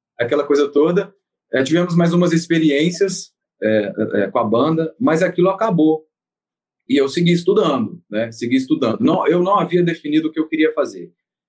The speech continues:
mas eu era louco por jornalismo, eu adorava direito e eu achava que eu ia ser engenheiro civil. Olha que loucura.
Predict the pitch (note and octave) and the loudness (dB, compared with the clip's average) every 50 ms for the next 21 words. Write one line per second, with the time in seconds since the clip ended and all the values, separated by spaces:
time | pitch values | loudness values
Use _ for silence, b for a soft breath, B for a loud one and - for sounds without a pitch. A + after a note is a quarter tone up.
0 | _ _ _ A2 C3 C3+ C3+ D#3 D#3 D#3 D#3+ E3 D#3+ D#3 - _ _ _ _ _ | _ _ _ -4 -2 0 0 2 2 2 2 0 -2 -4 -6 _ _ _ _ _
1 | C3 D3 E3 F3 F3 F3 E3+ D#3 - - C3+ B2 A#2 A2+ A2 A2 G2 F#2+ F#2+ G2+ | -4 0 2 2 2 2 0 -6 -6 -4 -4 -2 -2 -4 -4 -4 -6 -6 -4 -4
2 | A#2 A#2+ B2 C3 C3+ C3 - _ _ _ _ _ _ _ _ _ _ _ _ _ | -4 -2 -2 -4 -4 -4 -8 _ _ _ _ _ _ _ _ _ _ _ _ _
3 | _ _ _ - C3 C3 B2+ B2+ - - D#3 E3 D#3+ F3 E3 D3+ C#3 C#3+ D3 D#3+ | _ _ _ 0 0 2 0 -2 -2 -2 -2 0 0 0 0 2 2 2 2 2
4 | E3 D#3+ - C3+ A#2+ G2 - _ _ _ - A#2 A2 G#2 G#2+ A#2 B2+ - _ C#3+ | 0 0 -2 -6 -8 -8 -8 _ _ _ -8 -6 -4 -2 -2 -2 -4 -6 _ -16
5 | C#3+ - _ _ _ _ _ _ _ _ - D#3+ G3 G#3 F3+ E3+ - - D3+ D#3+ | -18 -18 _ _ _ _ _ _ _ _ -2 0 2 2 0 -2 -2 -4 -4 -2
6 | E3+ E3+ - F3 F3 D#3+ D#3+ - E3 E3 D#3+ E3+ D#3+ D#3+ D#3+ D#3 - - E3+ D#3+ | -4 -2 -2 0 0 0 -2 -2 -4 -2 0 0 0 0 0 -2 -2 -4 -4 -4
7 | A2+ G#2 F#2+ - - - D3+ E3+ F3+ E3+ F#3 F3 F3 D#3 - - G#2+ F#2 F2+ - | -4 -6 -8 -6 -4 -2 -2 0 0 0 2 2 2 2 0 -4 -10 -12 -12 -12
8 | - | -16